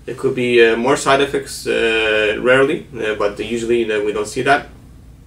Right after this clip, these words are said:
Uh, the disadvantage of this, this treatment is that it is time consuming. Because it is an intravenous, uh, medication, and it takes several hours to administer, it becomes very time consuming for the patients.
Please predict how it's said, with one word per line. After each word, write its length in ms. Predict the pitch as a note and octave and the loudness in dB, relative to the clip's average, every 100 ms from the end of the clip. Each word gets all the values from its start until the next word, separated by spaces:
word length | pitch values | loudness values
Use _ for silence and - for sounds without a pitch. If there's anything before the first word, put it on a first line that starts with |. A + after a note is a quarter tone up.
| - - - - - - - - A#2+ | -20 -20 -20 -20 -20 -20 -20 -14 0
Uh, 540 | A#2+ B2 A#2+ A#2+ A#2+ | 2 4 6 8 6
the 100 | B2 | 2
disadvantage 600 | B2 C#3+ B2+ C3+ D3 - | -2 -2 0 0 0 0
of 100 | B2 | 2
this, 160 | C#3 - | 0 2
this 240 | F3 - | 0 0
treatment 340 | D3+ C3 C3+ | -4 -2 0
is 120 | B2 A#2+ | 0 0
that 100 | A2 | 0
it 80 | |
is 140 | A2+ A2+ | 0 -4
time 260 | - B2+ | -2 -2
consuming. 520 | - G#2+ - G2+ - - - - | -2 -10 -10 -10 -10 -16 -20 -18
Because 340 | - D3 C#3 | -10 -4 -2
it 100 | - | 0
is 100 | B2 | -2
an 100 | G#2+ | -2
intravenous, 720 | B2 A#2 A#2 A#2+ A#2 A#2 - | -4 -6 -4 0 0 -2 -6
uh, 100 | A2+ G#2+ | -4 -4
medication, 720 | G#2+ A2+ D3+ D3 D3+ D3 - - - - - | -6 -4 -4 0 0 0 -6 -18 -20 -20 -14
and 100 | A2+ | -8
it 60 | |
takes 180 | B2 A#2+ | -6 -4
several 260 | C3+ B2 A#2+ | 0 2 4
hours 440 | A#2 A#2+ A#2 A#2 | 4 4 4 0
to 140 | A#2 G#2 | -6 -6
administer, 720 | G#2+ B2 C#3 - B2+ B2 - - - - | -4 -2 -2 0 -2 -2 -10 -20 -20 -18
it 100 | - | -8
becomes 340 | A#2 B2+ A#2 A2+ | -8 -6 -6 -2
very 280 | A2+ - | 0 0
time 280 | - G#2+ A2+ | -4 -8 -8
consuming 480 | - - A#2 A2 A2 | -10 -8 -6 -6 -6
for 140 | G#2+ | -4
the 80 | G#2+ | -4
patients. 540 | - G2 - F2+ - | -2 -6 -6 -12 -14